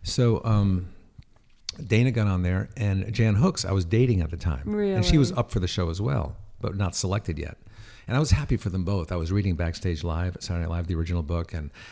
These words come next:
Speaker 1: and I couldn't believe they're both going, maybe going, Jan too, to go to New York and be on S N L. And I was not even in the mix. You know, it's hard, impossible to get an audition for S N L back then. You had to have high-power managers or agents. And, um, and so I got a call from Dana one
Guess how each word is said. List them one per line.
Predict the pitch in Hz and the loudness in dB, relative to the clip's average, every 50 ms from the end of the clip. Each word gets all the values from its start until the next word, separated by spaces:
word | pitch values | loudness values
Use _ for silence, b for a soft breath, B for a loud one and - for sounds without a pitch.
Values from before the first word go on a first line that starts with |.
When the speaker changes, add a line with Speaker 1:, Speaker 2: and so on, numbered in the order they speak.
| B B B | B B B
Speaker 1:
and | - 104 | -2 -2
I | 107 | -2
couldn't | 104 - - - 165 123 | 0 2 0 2 2 0
believe | - 104 110 139 143 120 101 | -2 -4 -2 -2 -2 -2 -2
they're | 98 90 87 | -4 -4 -4
both | 107 101 107 107 - | -4 -4 -6 -4 -4
going, | - 104 95 92 87 85 | -4 -4 -4 -4 -4 -4
maybe | 92 101 101 104 | -4 -4 -4 -4
going, | 101 101 113 - 113 107 104 | -6 -6 -6 -8 -10 -12 -10
Jan | - - 95 107 110 101 | -6 -4 -2 -2 -2 0
too, | - 135 135 | 0 0 0
to | 107 | 0
go | 85 95 98 | -2 -2 -2
to | 101 | -2
New | 98 101 | 0 0
York | 101 104 117 127 135 - | 0 0 -2 -2 -4 -6
and | - 87 | -6 -6
be | 98 95 | -4 -4
on | 95 | -4
S | 98 104 - | -4 -4 -4
N | 92 95 | -4 -2
L. | 117 131 135 110 92 | -2 -2 -2 -2 -2
And | 82 78 B B B B B B B - | -4 -6 B B B B B B B -8
I | - | -4
was | 135 143 135 104 | -4 -2 -2 -2
not | 117 120 123 123 | -2 0 0 0
even | 117 107 110 | 0 0 0
in | 104 87 | 0 0
the | 82 | -2
mix. | 82 85 113 135 - - - - - - | -2 -2 -2 -2 -4 -6 -8 -10 -8 -6
You | 101 | -4
know, | 104 | -4
it's | 95 - | -6 -6
hard, | - - 135 131 | -6 -8 -6 -4
impossible | 110 107 92 - - - - - - 107 98 | -4 -4 -4 -4 -6 -6 -6 -6 -4 -4 -4
to | 95 | -2
get | 90 98 87 | -2 -2 0
an | 90 | 0
audition | 87 82 80 117 123 147 - - 104 78 76 107 | -2 -2 -2 -2 -2 -2 -2 -4 -4 -6 -6 -8
for | - - 85 | -8 -6 -6
S | 76 - - | -6 -4 -4
N | 87 85 | -2 -2
L | 85 - 78 - B B B B B B B B B | -2 -2 -4 -4 B B B B B B B B B
back | 107 95 87 | -6 -4 -2
then. | - 92 90 | -2 0 0
You | 92 | 2
had | 101 110 | 2 2
to | 123 104 | 2 2
have | 101 98 87 | 2 2 0
high-power | - - - 110 107 - 110 113 110 98 90 | -2 -4 -2 -2 0 2 2 2 2 0 0
managers | 92 92 90 92 95 98 95 104 92 85 | 0 0 0 0 0 0 0 0 -2 -2
or | 82 80 | 0 -2
agents. | 87 90 90 101 101 98 - - - - | -2 0 0 -2 -2 -4 -6 -10 -10 -8
And, | 71 85 85 82 80 | -4 -2 -2 -2 0
um, | 85 80 78 78 80 85 - _ B B B B B B B B B B B B B B - | -2 -2 -2 -4 -6 -8 -12 _ B B B B B B B B B B B B B B -6
and | - 127 127 117 | -4 -2 0 0
so | - - 151 139 | 0 0 2 2
I | 131 135 | 2 2
got | 135 127 | 0 0
a | 120 | -2
call | - - 165 151 147 | -2 -4 -4 -4 -4
from | - 131 120 110 | -2 -2 0 0
Dana | 120 127 147 160 147 113 | 2 2 2 2 2 2
one | 98 92 90 90 87 | 2 2 2 0 -2